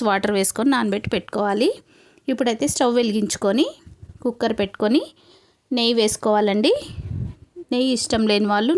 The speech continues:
నార్మల్ ఆయిల్ కూడా యూస్ చేసుకోవచ్చు. ఈ నెయ్యి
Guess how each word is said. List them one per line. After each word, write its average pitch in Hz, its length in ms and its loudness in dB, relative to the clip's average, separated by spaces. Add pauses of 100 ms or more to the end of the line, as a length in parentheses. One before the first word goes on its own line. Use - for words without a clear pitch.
నార్మల్ 214 440 0
ఆయిల్ 196 140 0 (100)
కూడా 208 200 2
యూస్ 202 240 2
చేసుకోవచ్చు. 208 600 0 (1000)
ఈ 294 140 4
నెయ్యి 277 180 2